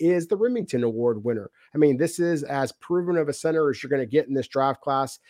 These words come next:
including John Michael Schmitz from Minnesota. Um, and then talk about proven. The quarterback Stetson Bennett at Georgia, two-time champion. Um, you know, I mean, Pete Carroll talks so much about the possibility of bringing a point guard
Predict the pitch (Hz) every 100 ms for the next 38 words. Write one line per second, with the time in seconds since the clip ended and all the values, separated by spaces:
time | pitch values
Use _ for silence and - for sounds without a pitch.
0 | - 151 127 - - 151 165 160 135 135
1 | 135 127 131 - 139 - 123 123 120 -
2 | 139 143 139 - - - 143 170 185 240
3 | 151 - - 185 127 135 - 156 233 175
4 | - _ 165 185 143 - - 147 - 107
5 | 135 160 135 101 147 147 113 196 - 156
6 | - 160 175 190 196 - - - - 135
7 | 135 135 139 147 147 175 156 151 143 -
8 | _ _ _ 127 - 180 202 208 - 170
9 | 185 - 185 208 - 147 143 135 110 147
10 | 147 113 151 151 120 147 160 156 190 208
11 | 170 123 123